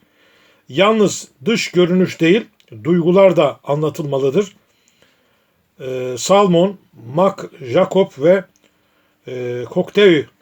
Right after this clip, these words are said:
e, başlıca temsilcileridir. Futurizm. Makinayı ve hızı sanata sokan bu akım da yirminci yüzyılda ortaya çıkmıştır. Hayattaki her şey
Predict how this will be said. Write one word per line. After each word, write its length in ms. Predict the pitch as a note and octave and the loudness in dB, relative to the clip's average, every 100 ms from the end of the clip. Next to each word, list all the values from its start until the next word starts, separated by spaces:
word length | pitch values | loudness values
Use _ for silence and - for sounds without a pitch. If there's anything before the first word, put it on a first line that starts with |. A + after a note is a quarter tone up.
| _ _ _ _ C3+ | _ _ _ _ -14
e, 380 | B2 A#2+ A#2+ C3 | -10 -8 -6 -4
başlıca 400 | E3+ - D3 F3 | -4 -2 -2 -2
temsilcileridir. 840 | E3 A#2 C3+ C3 B2+ G2+ G2 - _ _ _ _ _ | -4 -6 -8 -6 -6 -8 -16 -20 _ _ _ _ _
Futurizm. 520 | - E3+ F#3 F3+ B2 G#2+ _ _ _ _ _ _ _ _ _ _ _ | -10 -4 0 0 -2 -8 _ _ _ _ _ _ _ _ _ _ _
Makinayı 580 | B2+ F3+ B3 A#3 G#3 F#3 | -4 -2 0 2 4 4
ve 140 | F3+ | 2
hızı 480 | C3 D#3+ D#3+ A3 G3 | 2 0 4 4 2
sanata 500 | - - E3+ F3+ A3 | -6 -2 0 2 0
sokan 400 | - F#3+ C#3+ D3+ | -2 -2 -2 -2
bu 140 | D3+ F3 | -2 -2
akım 360 | F3 F#3+ A#3 - _ _ D3+ | -2 -2 -4 -8 _ _ -4
da 240 | F#3 F#3+ _ _ _ | -2 -4 _ _ _
yirminci 560 | C3 E3 F#3 F#3+ D#3+ G#3 | -2 0 2 2 0 -2
yüzyılda 500 | F#3 C#3+ E3 D3+ C3 | -2 0 0 0 -2
ortaya 280 | A2+ B2 | -4 -6
çıkmıştır. 600 | A2 A#2+ B2 - - - _ _ _ _ | -8 -12 -18 -18 -18 -20 _ _ _ _
Hayattaki 640 | D#3+ G3+ G3 G#3 F#3+ F3+ | 0 0 2 -2 -2 -2
her 200 | G3 A#3 | 0 0
şey 340 | - F#3+ A3 | 0 -2 -2